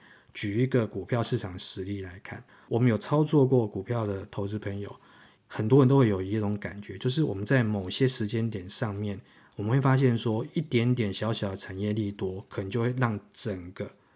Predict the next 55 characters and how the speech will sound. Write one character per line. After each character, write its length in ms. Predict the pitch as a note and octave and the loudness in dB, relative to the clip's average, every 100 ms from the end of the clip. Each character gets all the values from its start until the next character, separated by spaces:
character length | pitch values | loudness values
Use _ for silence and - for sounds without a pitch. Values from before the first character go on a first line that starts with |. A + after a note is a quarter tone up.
| _ _ _ _ - | _ _ _ _ -8
相 300 | - C#3 C3+ | 2 4 6
关 160 | C3+ | 6
的 100 | B2 | 6
这 80 | G#2 | 2
个 100 | G#2+ | -2
族 280 | G2 - F#2+ | -4 -4 -4
群， 320 | A2+ - F2 - | -2 -6 -8 -6
这 140 | A2+ | -2
些 100 | A2+ | -2
股 200 | - F#2 - | -4 -12 -10
票 200 | G#2 F#2 | -10 -10
全 200 | - - A#2 | -8 -4 0
部 120 | B2 B2 | 0 0
都 120 | A2 | -4
是 120 | - - | -4 -4
大 200 | G#2 F#2+ | -6 -6
涨， 200 | - G#2 | -12 -10
哎， 100 | B2 | -6
甚 220 | A#2+ C3 A#2 | -2 0 2
至 100 | A#2 | 0
是 160 | A#2+ | -2
连 180 | G#2+ G#2 | -2 -4
续 100 | G2+ | -4
反 180 | A#2 F#2+ | -6 -6
弹 160 | F#2 F#2+ | -10 -8
多 200 | G2+ F#2 | -6 -6
日。 220 | F#2+ F2+ - _ _ _ - | -10 -12 -16 _ _ _ 6
但 120 | G3 | 8
是 160 | E3+ F3+ | 10 8
呢， 180 | D3 C3 - - | 6 2 -6 4
在 160 | F#3+ | 4
过 240 | E3+ - D3 | 8 10 10
了 60 | |
一 60 | A2+ | 10
段 180 | D3 B2+ | 6 6
时 140 | - | 2
间 240 | G#2 A2 A2 | 0 0 0
之 140 | A2+ | -2
后， 180 | G#2+ G2 | -6 -6
比 100 | A2 | -6
如 80 | G2 | -6
说， 240 | A2+ B2 - _ | -6 -6 -12 _
呃， 180 | G2+ F#2 F2+ - | -12 -12 -12 -4
半 200 | C#3 G#2+ | 0 0
年 220 | F#2 F2 - _ _ - | -2 -12 -18 _ _ 0
或 120 | C3+ | 4
一 40 | |
年 200 | B2 G2 | 4 2
之 120 | G2 | -4
后， 240 | G2 G#2 - - _ _ _ _ | -6 -6 -8 -16 _ _ _ _
我 120 | A#2+ | -2
们 140 | A#2 | 0
再 160 | B2+ F3 | 4 4
看 360 | D#3 - D3+ C#3+ | 6 6 6 6
到 300 | C3+ F#2 | 2 0